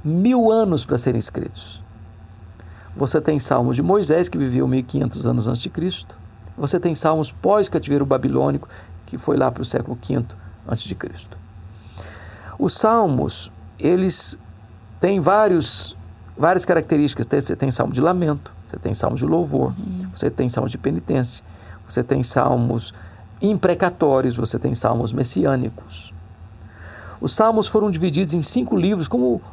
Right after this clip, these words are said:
Speaker 1: os livros da lei estão divididos nos Pentateucos, cinco livros, os Salmos
Speaker 2: Uhum.
Speaker 1: também. Salmo, Salmo um a quarenta e um, primeiro livro. Quarenta e dois ao setenta e dois, o segundo livro. Setenta e três ao oitenta e nove, o segundo livro. O noventa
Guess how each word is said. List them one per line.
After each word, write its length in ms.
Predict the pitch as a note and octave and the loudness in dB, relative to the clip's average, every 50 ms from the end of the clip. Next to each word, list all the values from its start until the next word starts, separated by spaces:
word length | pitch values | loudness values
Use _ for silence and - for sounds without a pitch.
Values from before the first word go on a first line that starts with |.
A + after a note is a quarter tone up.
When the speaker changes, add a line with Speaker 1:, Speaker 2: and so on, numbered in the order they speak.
| - | -12
Speaker 1:
os 100 | - D3 | -6 0
livros 200 | D#3 G3+ G#3+ F#3 | 0 2 2 2
da 100 | D#3+ E3+ | 2 4
lei 200 | D#3 D3+ D#3+ E3+ | 4 4 4 4
estão 240 | D#3 - - D#3 D3 | 2 2 2 0 0
divididos 280 | C3+ B2+ C3+ C3+ C#3 C3 | 2 0 0 0 0 0
nos 120 | C3 B2 | 0 -2
Pentateucos, 600 | - - - A#2+ - A#2+ A#2+ - D3+ C#3+ A2+ - | 0 0 -2 0 0 0 0 2 0 0 0 0
cinco 220 | - B2+ A2+ - C3 | -4 -4 -2 0 2
livros, 240 | D3+ E3+ D#3 C3 | 2 4 4 2
os 100 | C3 D3 | 0 0
Salmos 220 | - - D#3 D#3 G3 | 2 2 2 4 4
Speaker 2:
Uhum. 60 | F#3+ | 4
Speaker 1:
também. 360 | G3 G3 F#3 - - - - - - - - - - - - - - | 4 4 4 2 2 0 -4 -8 -14 -20 -20 -20 -20 -20 -20 -12 -2
Salmo, 240 | - E3 E3+ F3 D#3 | 0 2 2 2 0
Salmo 380 | - - F#3 F3 F3 - - - | 0 2 2 2 2 2 -2 -2
um 180 | D#4+ A3+ A#3 B3 | 0 2 2 2
a 60 | G#3+ | 2
quarenta 360 | - - F3+ E3+ E3 D3+ D3+ | 2 2 2 2 4 4 4
e 140 | D3 C3+ C3+ | 4 4 4
um, 160 | B2+ C3+ C#3+ | 2 0 -2
primeiro 420 | C#3+ - - - B2+ B2+ B2+ - B2+ | -4 -4 -2 -2 2 2 2 2 2
livro. 380 | A#2+ B2 B2+ B2 B2 - - - - - - - - - - - - - - - - | 2 2 2 0 -2 -6 -8 -10 -14 -18 -20 -20 -20 -20 -20 -20 -20 -20 -20 -14 -4
Quarenta 440 | - - - D3 F#3 G#3 G3 - G#3+ | 2 4 4 6 4 4 4 4 4
e 60 | G3+ | 4
dois 260 | F#3 E3 F3 F3+ E3+ D3+ | 6 6 6 6 6 4
ao 80 | D#3+ | 2
setenta 400 | C3 - D3+ D3+ D3+ C#3+ B2 C3+ | 2 2 2 2 2 0 2 2
e 80 | C#3+ C3+ | 2 2
dois, 320 | B2 B2+ B2 B2+ C3+ A#2 | 4 2 4 4 2 0
o 60 | C3+ | -2
segundo 340 | - - - - - B2+ A#2 | -4 -4 -4 -2 0 0 0
livro. 400 | A#2+ A#2 B2+ - - - - - - - - - - - - - - - - | 2 2 2 0 -2 -4 -8 -12 -12 -14 -18 -20 -20 -20 -20 -20 -20 -20 -14
Setenta 500 | - - - D3+ D3 - G#3+ A3 - A3 | -8 0 0 2 2 4 2 4 4 4
e 60 | G3 F3+ | 2 2
três 400 | - - F3 F3 F3 E3+ D3+ C#3+ | 2 2 4 4 4 4 4 4
ao 80 | D3 | 4
oitenta 400 | C#3+ C#3 B2 B2 D3+ D3 - D3 | 4 2 2 2 0 2 2 0
e 60 | C#3 | 0
nove, 300 | C3+ B2 B2 B2 A#2+ A#2+ | 2 2 2 2 2 0
o 20 | A#2 | -2
segundo 360 | - - - - - - - | -4 -4 -4 -2 -2 0 0
livro. 440 | - - - - - - - - - - - - - - - - - - - - | 0 0 -2 -2 -4 -6 -10 -12 -12 -14 -16 -18 -18 -18 -18 -18 -20 -20 -16 -8
O 80 | - - | -4 0
noventa 760 | D3 E3 F#3 F3+ C#3+ C3 E3+ G#3 A3+ A#3 G3+ - F3+ - | 2 4 4 4 2 4 4 4 4 4 2 2 0 0